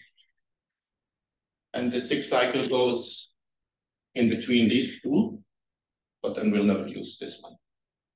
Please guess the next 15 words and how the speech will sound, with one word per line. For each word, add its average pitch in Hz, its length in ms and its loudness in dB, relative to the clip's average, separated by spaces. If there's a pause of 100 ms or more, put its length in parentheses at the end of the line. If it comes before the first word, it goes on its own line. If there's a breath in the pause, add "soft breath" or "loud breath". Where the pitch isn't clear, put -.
(840)
Yes, - 260 -14 (640)
we 110 100 -4
don't - 280 -8
care. - 220 -12 (1900)
We 123 80 -4
never 117 180 6
use 131 300 6
gluings 113 320 4
between - 640 -2
things 107 300 0
that 104 120 2
are - 120 -4
already 104 360 0
one. 92 240 -6 (1300)
Yes? - 200 -8